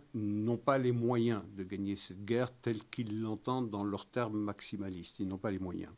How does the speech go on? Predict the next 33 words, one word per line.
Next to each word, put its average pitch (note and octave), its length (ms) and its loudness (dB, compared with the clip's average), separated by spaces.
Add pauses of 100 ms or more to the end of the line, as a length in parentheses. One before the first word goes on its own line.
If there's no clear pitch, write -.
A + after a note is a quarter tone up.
(140)
Quelle A2 160 -2
que G#2+ 100 -6
soit G2+ 260 -4
l'aide G2 180 -6
occidentale, G2 580 -4
sauf B2 220 -4
si - 180 -8
les F#2+ 180 -8
Occidentaux G2+ 600 -4
se - 220 -10
mêlaient G#2 420 0
directement, A#2 760 0
c'est-à-dire G2+ 460 -6
en F#2+ 100 -2
envoyant G2 400 -4
eux-mêmes A#2+ 320 2
des G#2 120 -4
troupes - 300 -4 (380)
et G2+ 80 -12
en G2 100 -2
envoyant G2+ 380 0
des F#2+ 240 -4
avions, G2 300 -2 (500)
ce - 140 -14
qui, F#2+ 320 -6
euh, F#2 420 -8
provoquerait A2 600 0
un, F#2+ 260 -4
un G2 160 -10
risque A#2 260 -2
de G#2 140 -2
conflagration G#2 680 -6
mondiale. G#2+ 460 -2